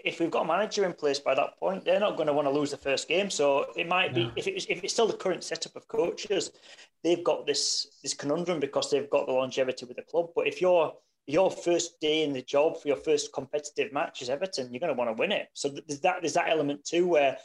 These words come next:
Speaker 1: the coach doesn't want the first game to reflect badly on them if we've got a new head coach.
Speaker 2: Is it, is it on B B C as well?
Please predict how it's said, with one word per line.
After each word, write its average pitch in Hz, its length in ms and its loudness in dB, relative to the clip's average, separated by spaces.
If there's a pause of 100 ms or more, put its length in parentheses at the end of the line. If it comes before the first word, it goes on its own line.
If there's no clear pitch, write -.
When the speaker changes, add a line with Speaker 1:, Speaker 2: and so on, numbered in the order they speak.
(220)
Speaker 1:
the - 60 -8
coach - 600 -2 (200)
doesn't 147 220 0
want 139 220 -2 (380)
the 143 60 -12
first 143 300 2
game 143 160 -2
to 135 80 -4
reflect 127 340 -4
badly 127 260 -2
on 123 120 -2
them 147 220 0 (100)
if 131 200 -4
we've 123 140 -6
got - 120 -4
a - 20 -4
new 131 140 -4
head 120 180 -10
coach. - 320 -4 (260)
Speaker 2:
Is 175 160 -4
it, 190 120 -6
is 233 100 -2
it 233 80 0
on 233 140 -2
B 233 160 2
B 247 100 2
C 247 300 2
as 131 100 0
well? 156 420 0